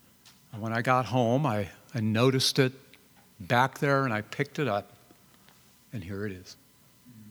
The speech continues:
This very same Bible she left in the back seat of my car. I had never had a Bible before. I had never owned a Bible before. I had never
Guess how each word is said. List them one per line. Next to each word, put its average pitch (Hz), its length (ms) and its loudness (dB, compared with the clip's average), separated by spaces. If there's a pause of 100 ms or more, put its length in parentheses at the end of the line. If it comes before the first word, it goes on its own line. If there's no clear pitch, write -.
(800)
This 139 200 4
very 135 400 4
same 143 400 4
Bible 120 540 0
she - 240 -2
left 107 480 -2 (840)
in 113 60 -2
the 110 80 -2
back 107 260 0
seat 113 240 0
of 101 60 -4
my 98 140 -2
car. 92 420 -10 (2000)
I 160 140 2
had 170 260 4
never 156 240 0
had 160 300 2
a 147 60 0
Bible 123 420 0
before. 104 380 -10 (1000)
I 143 80 2
had 160 220 4
never 151 320 2
owned 208 420 4
a 190 60 4
Bible 151 400 6
before. 147 480 4
I 143 100 -2
had 139 240 2
never 135 300 2